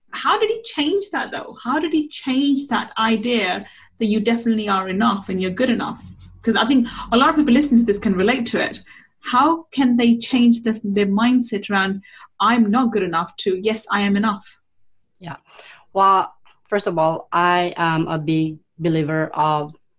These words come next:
Speaker 2: personal self-development. Uh, my self-development journey started in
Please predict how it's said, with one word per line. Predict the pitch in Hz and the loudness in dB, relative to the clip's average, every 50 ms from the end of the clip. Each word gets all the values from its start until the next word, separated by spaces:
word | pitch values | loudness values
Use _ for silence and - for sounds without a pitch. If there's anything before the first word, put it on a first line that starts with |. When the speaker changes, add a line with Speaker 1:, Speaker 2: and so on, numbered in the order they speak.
| _ _ - | _ _ -4
Speaker 2:
personal | 185 160 - 180 165 156 156 143 143 - | -4 -2 0 0 -2 -2 -2 -6 -10 -8
self-development. | - - 175 175 170 175 165 147 151 147 156 156 - 165 165 170 170 - - | -4 -4 -2 -2 -4 -4 -4 -2 -2 -2 -2 -4 -4 -4 -4 -4 -4 -8 -10
Uh, | - 151 151 151 151 | -10 -8 -6 -6 -4
my | 151 151 151 151 151 156 | -2 -2 -2 -2 -2 -4
self-development | 151 - 165 160 165 160 151 147 143 156 156 160 156 151 | -6 -6 -6 -6 -6 -6 -4 -4 -4 -4 -4 -4 -4 -4
journey | 151 151 156 151 | -4 -2 -4 -4
started | 139 - - 160 156 151 156 147 | -4 -4 -4 -4 -2 -4 -6 -6
in | 143 - 156 147 147 143 | -6 -6 -4 -4 -4 -6